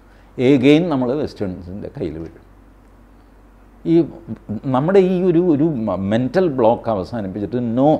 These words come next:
I don't want to depend on, uh, Westerners or Europe.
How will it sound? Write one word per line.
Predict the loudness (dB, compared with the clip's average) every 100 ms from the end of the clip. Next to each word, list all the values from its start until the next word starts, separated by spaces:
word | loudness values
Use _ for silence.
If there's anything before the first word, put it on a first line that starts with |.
| -2 -18 -4 0
I | 2 4
don't | 2 2 2
want | 0 -2 -4
to | -6
depend | -4 -2 -2 -2
on, | -4
uh, | -6 -10 -10 -6
Westerners | -6 -4 -4 -4 -8 -10 -6
or | -4 -4 -2
Europe. | -2 -4